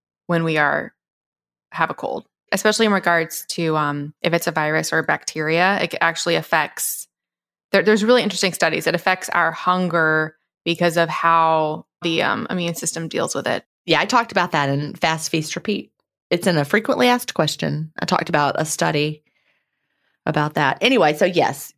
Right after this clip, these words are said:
Speaker 2: listen to your body again. All right, ready for question two?
Speaker 1: Yes. Question two. How do you handle events that occur during your window that aren't going to have foods you want to eat?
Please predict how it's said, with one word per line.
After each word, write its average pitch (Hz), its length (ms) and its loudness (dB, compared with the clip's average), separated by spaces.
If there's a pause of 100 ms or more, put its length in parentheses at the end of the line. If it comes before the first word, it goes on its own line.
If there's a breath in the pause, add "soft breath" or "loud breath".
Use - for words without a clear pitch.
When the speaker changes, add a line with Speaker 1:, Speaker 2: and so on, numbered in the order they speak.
(380)
Speaker 2:
listen 269 300 2
to 294 80 0
your 285 100 2
body 160 480 0 (160)
again. 151 420 -4 (220)
All 381 180 4
right, 269 260 0 (280)
ready 190 160 4
for 196 100 -2
question 208 380 -2
two? 247 280 -2 (280)
Speaker 1:
Yes. - 420 -4 (220 soft breath)
Question 214 460 0
two. 196 520 -2
How 214 180 2
do 254 80 2
you 320 80 4
handle 240 360 4
events 180 420 0
that 202 140 2
occur 185 340 2
during 170 340 0
your 208 140 2
window 160 480 0
that 165 220 2
aren't 180 260 0
going 240 220 2
to 240 100 -2
have 233 180 2
foods 170 380 -4
you 180 100 -2
want 156 240 -2
to 180 200 -6
eat? - 280 -6